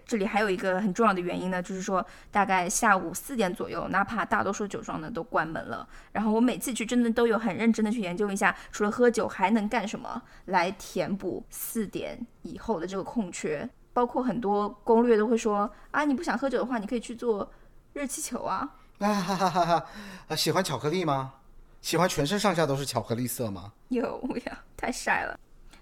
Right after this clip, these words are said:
Speaker 1: 所以因为白天的纳帕特别特别晒，基本上别的攻略建议的 hiking 啊、骑车啊这些都不要折腾了。热气球的 trip 特别早就开始了，九点钟之前，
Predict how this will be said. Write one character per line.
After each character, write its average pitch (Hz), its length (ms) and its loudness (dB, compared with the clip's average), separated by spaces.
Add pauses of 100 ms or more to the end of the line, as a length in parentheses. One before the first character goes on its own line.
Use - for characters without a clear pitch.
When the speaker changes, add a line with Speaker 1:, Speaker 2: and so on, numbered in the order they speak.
Speaker 1:
所 240 120 2
以 214 180 2
因 262 140 4
为 277 80 10
白 156 200 6
天 285 140 0
的 262 60 4
纳 247 120 8
帕 247 140 2
特 - 160 -2
别 226 100 0
特 214 80 -2
别 220 120 2
晒， 226 340 2
基 202 160 -6
本 202 160 -2
上 196 200 2 (220)
别 180 200 2
的 202 100 0
攻 226 460 2
略 214 260 2
建 202 400 -2
议 - 20 -2
的 180 140 -2
hiking 208 500 -2
啊、 170 140 -2
骑 175 260 -8
车 226 220 0
啊 202 100 4
这 208 140 -4
些 226 80 0
都 220 80 0
不 220 80 -6
要 196 80 0
折 196 220 -2
腾 - 180 -6
了。 - 160 -6 (240)
热 277 100 0
气 233 160 -2
球 226 140 -2
的 185 80 -4
trip 233 320 -4
特 277 180 -2
别 185 160 -2
早 - 160 0
就 185 120 -6
开 208 200 -4
始 196 160 -4
了， - 100 -8
九 180 200 -2
点 202 160 -2
钟 180 180 -6
之 196 140 -10
前， - 260 -10